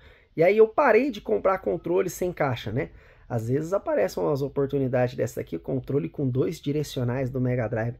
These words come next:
É o Brasil que a gente quer, né? E aí eu parei, eu fui vendendo, é, os controles que eu tinha,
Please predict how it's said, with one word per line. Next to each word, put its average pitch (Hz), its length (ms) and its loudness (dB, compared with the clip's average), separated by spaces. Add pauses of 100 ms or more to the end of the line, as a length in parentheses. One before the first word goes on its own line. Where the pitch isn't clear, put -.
É 226 100 -2
o 339 80 -4
Brasil 123 400 0
que - 80 -2
a 117 60 2
gente 123 280 -2
quer, 117 260 -4 (480)
né? 180 260 2
E 233 120 4
aí 262 400 6 (540)
eu 180 100 4
parei, 202 500 6
eu 196 120 2
fui 214 140 -2
vendendo, 233 640 4 (360)
é, 156 220 -2
os - 160 -8
controles 214 520 -2
que - 120 -8
eu 262 80 -6
tinha, 254 440 -2